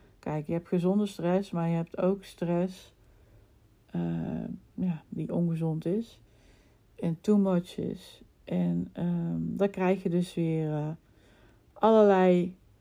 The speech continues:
klachten van in je lichaam. Dus dat, eh, dat wil je liever niet. Hè, dus financiële zekerheid is gewoon wel, geeft wel een,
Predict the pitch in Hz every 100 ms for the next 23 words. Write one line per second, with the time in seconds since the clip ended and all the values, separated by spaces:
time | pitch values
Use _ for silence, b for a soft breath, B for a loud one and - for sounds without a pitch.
0 | _ - - - 226 220 - 190 180 170
1 | 170 - _ 233 226 185 160 - 156 156
2 | 202 247 b b b b - 180 185 185
3 | 180 - 175 170 165 165 160 165 175 202
4 | 220 240 214 175 160 156 156 208 - _
5 | b b b b b 175 208 214 202 -
6 | 226 220 214 208 208 208 190 190 - -
7 | _ _ _ _ _ _ _ _ _ _
8 | _ _ _ _ _ _ - - 220 247
9 | 190 160 156 170 185 - 202 - 180 180
10 | 170 165 165 175 175 170 170 - _ -
11 | 190 202 196 165 165 165 165 160